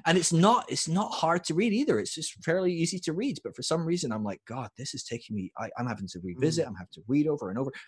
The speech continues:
Speaker 1: it's a very, very good book. But he explores that, um, as his hermeneutic is very much
Speaker 2: Good.
Speaker 1: grounded in God is, it looks like Jesus, that, that, that,
Speaker 2: Yeah.
Speaker 1: that God is redefined in Jesus, and Jesus kinda draws a line in the sand and goes, "Look at this old text. You have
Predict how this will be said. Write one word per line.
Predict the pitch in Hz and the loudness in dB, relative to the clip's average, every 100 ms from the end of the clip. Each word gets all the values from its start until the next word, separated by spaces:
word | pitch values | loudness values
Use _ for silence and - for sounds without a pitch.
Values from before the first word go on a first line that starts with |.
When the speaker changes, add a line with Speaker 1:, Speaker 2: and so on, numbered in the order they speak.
| - | -4
Speaker 1:
it's | 120 | -2
a | 107 | -2
very, | 120 147 143 | 2 4 6
very | 127 113 | 4 2
good | 110 | 2
book. | 117 117 | 0 0
But | 117 | 4
he | 147 | 4
explores | 143 - - 143 135 | 4 0 2 2 2
that, | 120 110 - | 2 0 0
um, | 101 95 95 - | -2 -2 -4 -4
as | 104 101 - | -4 -4 -6
his | - 123 - | 2 2 2
hermeneutic | 123 110 107 120 - 82 - | -2 0 0 0 -2 -16 -12
is | 104 104 - | -10 -10 -4
very | 113 110 | -2 0
much | 104 | 0
Speaker 2:
Good. | 165 151 | 0 0
Speaker 1:
grounded | 101 101 98 | 0 -2 -4
in | 98 95 92 | -4 -4 -2
God | 95 92 | -4 -4
is, | 92 - - _ _ _ _ | -6 -10 -12 _ _ _ _
it | - | -14
looks | 110 101 - | -8 -8 -8
like | - | -2
Jesus, | 151 131 85 | -2 -2 -6
that, | - 87 _ - _ | -8 -12 _ -20 _
that, | 101 87 | -8 -4
that, | 92 117 | -2 -2
Speaker 2:
Yeah. | 110 | -2
Speaker 1:
that | 98 - - | -6 -8 -2
God | 113 98 - _ | 0 0 -4 _
is | 110 101 | -10 -8
redefined | 101 113 98 - 123 139 101 90 - | -2 -2 -2 0 2 2 2 -2 -4
in | 107 95 | -4 -4
Jesus, | 98 95 98 | -2 -4 -4
and | 98 | -6
Jesus | 92 95 95 | -4 -4 -4
kinda | - 95 92 - _ | -4 -6 -6 -10 _
draws | - 110 104 | 0 2 4
a | |
line | 101 104 98 | 2 2 2
in | |
the | 95 | 0
sand | 117 113 | -2 0
and | 98 | -2
goes, | 95 92 | -4 -4
"Look | 147 147 | -6 -6
at | - | -6
this | 120 - - | -6 -6 2
old | 170 175 | 2 4
text. | - 156 - - | 2 2 2 -4
You | 117 | -2
have | 113 117 | -2 -6